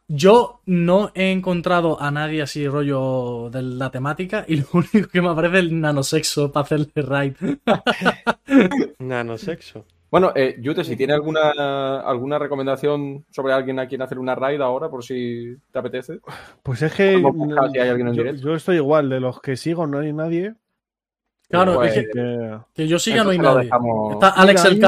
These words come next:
Speaker 1: Capo. <laughs>
Speaker 4: Hay, hay un chico que es la comunidad de anime, Rodick Sama, si se llama.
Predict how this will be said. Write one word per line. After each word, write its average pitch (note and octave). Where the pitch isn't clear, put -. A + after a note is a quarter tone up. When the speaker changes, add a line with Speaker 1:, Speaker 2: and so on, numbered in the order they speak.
Speaker 1:
Capo. G#3
<laughs> -
Speaker 4:
Hay, F3+
hay F3+
un A3+
chico A3+
que E3
es F3
la F#3+
comunidad C3+
de B2
anime, B2+
Rodick D3
Sama, C3+
si A#2
se B2
llama. B2+